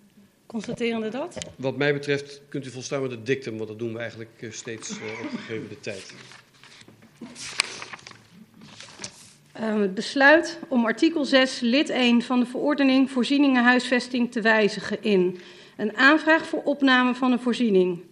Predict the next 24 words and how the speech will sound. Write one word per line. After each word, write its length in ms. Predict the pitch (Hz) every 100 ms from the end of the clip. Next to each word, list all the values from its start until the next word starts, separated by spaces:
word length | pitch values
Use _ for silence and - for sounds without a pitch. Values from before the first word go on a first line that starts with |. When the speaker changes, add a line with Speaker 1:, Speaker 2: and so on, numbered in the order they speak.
| _
Speaker 1:
vervangende 500 | - 214 208 277 294
nieuwbouw 500 | 277 269 214 196 190 -
of 180 | 311 311
renovatie 920 | 294 285 277 220 202 190 214 254 - - - - _ -
in 160 | 285
het 120 | 302
programma 420 | 302 - 262 247 226
wordt 180 | 226
voor 220 | 233 294 277
één 200 | 262 262
februari 560 | 262 233 233 233 226
van 120 | 226
het 120 | 220 233
jaar 240 | 233 226
van 140 | 220
vaststelling 500 | 196 247 - 214 202
van 100 | 202
het 100 | 202
betreffende 500 | 190 214 302 302 294
programma 500 | 262 240 - 233 214
door 140 | 214 214
het 120 | 196
bevoegd 380 | 202 285 269 -
gezag 420 | 220 214 185 -